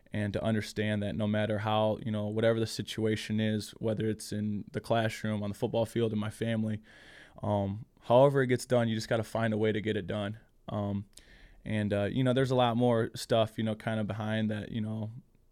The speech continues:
I don't need to get it go, you know, go full in depth on, but, uh, you know, find a way. You know, I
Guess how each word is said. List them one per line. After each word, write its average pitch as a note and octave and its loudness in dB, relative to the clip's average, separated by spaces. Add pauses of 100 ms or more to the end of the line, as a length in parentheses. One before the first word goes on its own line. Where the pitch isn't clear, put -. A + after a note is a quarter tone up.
I B2+ -2
don't A2+ 2
need A2+ 0
to A2 -4
get A2 0
it G#2 -4
go, A#2 4
you A2+ 4
know, A2 0
go A2+ 2
full A2+ 0
in A2 2
depth A2 0
on, G#2+ -2
but, A2 -4
uh, A2 -4 (600)
you B2 4
know, A#2 6
find C3 6
a B2+ 8
way. B2 6
You A2+ 2
know, A2 4
I A2+ -2